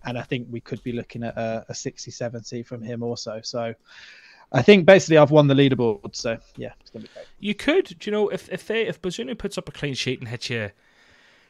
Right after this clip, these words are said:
Speaker 2: twenty-five points minimum, maybe call it thirty points, you know, and if Vardy and Dewsbury Hall go and shoot nineties, you know, you're, you're right up there. So you have a chance. You have a chance.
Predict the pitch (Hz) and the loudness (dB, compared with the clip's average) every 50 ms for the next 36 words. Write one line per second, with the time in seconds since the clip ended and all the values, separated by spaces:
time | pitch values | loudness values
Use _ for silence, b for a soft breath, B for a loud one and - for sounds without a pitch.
0 | b _ - - 151 147 135 - - 131 127 - - - 123 117 - - 127 120 | b _ -8 -6 -4 -4 -4 -4 -4 -4 -4 -4 -6 -8 -8 -8 -8 -8 -8 -8
1 | 117 117 135 160 165 147 131 127 123 127 - - - 151 135 - - - 127 120 | -6 -4 -4 -2 -2 -2 -2 -4 -6 -6 -8 -4 -4 -4 -4 -4 -4 -4 -4 -4
2 | 120 113 104 - - 120 139 160 156 - - - - - _ - 131 131 127 123 | -4 -4 -6 -6 -6 -4 -4 -4 -6 -6 -8 -10 -10 -14 _ -8 -6 -4 -2 -2
3 | 123 120 113 113 - - 120 123 123 117 - _ _ _ 117 123 120 139 143 156 | -2 -2 -2 -4 -6 -6 -6 -4 -4 -6 -8 _ _ _ -12 -4 0 2 2 2
4 | 165 165 139 123 117 117 117 107 - 120 110 110 117 123 131 - 160 160 151 - | 2 2 0 0 0 -2 -4 -4 -4 -4 -4 -2 -2 -2 -2 -2 -4 -6 -4 -4
5 | - 180 - 143 160 160 156 - 156 139 107 - - - _ _ _ _ _ _ | -4 -4 -4 -4 -4 -4 -2 -2 -2 -4 -4 -6 -12 -16 _ _ _ _ _ _
6 | _ _ _ _ _ _ _ _ - 156 160 156 156 156 - 123 147 151 180 202 | _ _ _ _ _ _ _ _ -8 -6 -4 -2 -2 -4 -4 -2 -2 0 0 0
7 | 170 131 123 - - 226 226 160 110 - _ _ _ _ - - - 156 156 147 | 0 0 -2 -2 -4 -4 -4 -4 -6 -8 _ _ _ _ -14 -10 -8 -6 -6 -8
8 | 143 _ _ _ b b b b b b b b b b b b b b b 156 | -10 _ _ _ b b b b b b b b b b b b b b b 0
9 | 160 196 247 240 190 - - 156 180 196 196 - - - - _ _ _ _ _ | 2 4 4 2 2 -2 0 0 0 0 -4 -8 -12 -14 -16 _ _ _ _ _
10 | _ _ _ - 139 147 165 196 190 - - 147 139 151 165 - - - - | _ _ _ -10 -6 -4 -4 -4 -4 -4 -6 -6 -6 -6 -8 -10 -12 -14 -16